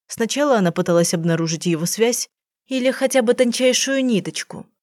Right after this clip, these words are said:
связывающую его с Ириной Коржиковой. Но ее не оказалось. «Этого и следовало ожидать», подумала про себя Мирослава. «Если уж такой спец по проникновению в глубинные тайны сети, как Морис Миндаугас,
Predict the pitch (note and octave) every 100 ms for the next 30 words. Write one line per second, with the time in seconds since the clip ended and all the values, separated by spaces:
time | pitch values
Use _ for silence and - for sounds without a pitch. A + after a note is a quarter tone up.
0 | _ _ - G3+ A3 G#3 G3+ G#3 F#3+ A3
1 | G#3 G#3 G3+ G3 G#3+ G#3 G#3+ A#3 A#3+ D#3
2 | C#3 D3+ C#3+ D3 D#3+ _ _ _ _ _
3 | _ - F#3 F3+ F3+ F3+ F3+ F3+ F3 D3
4 | C#3 C#3+ - _ _ _ _ _ _ _
5 | C4+ C4 A#3+ A#3 B3 G#3+ E3+ E3 D3+ D#3
6 | D3+ D3 - - _ _ _ - E3+ E3+
7 | D#3+ D#3+ E3 - E3+ D#3+ D#3+ E3 - D3+
8 | D3 D3+ _ _ _ _ _ _ G3+ F#3
9 | F3 E3 F3+ F3 F3 - F3+ D#3 - -
10 | E3 F3 F3 E3 F3 E3+ E3 E3 D#3 E3
11 | E3 E3 D#3+ E3 D#3+ D#3+ D#3+ D#3+ - D#3+
12 | D#3 D#3 E3+ F3 E3+ D#3+ - E3+ E3 D#3+
13 | D#3 D#3 D#3+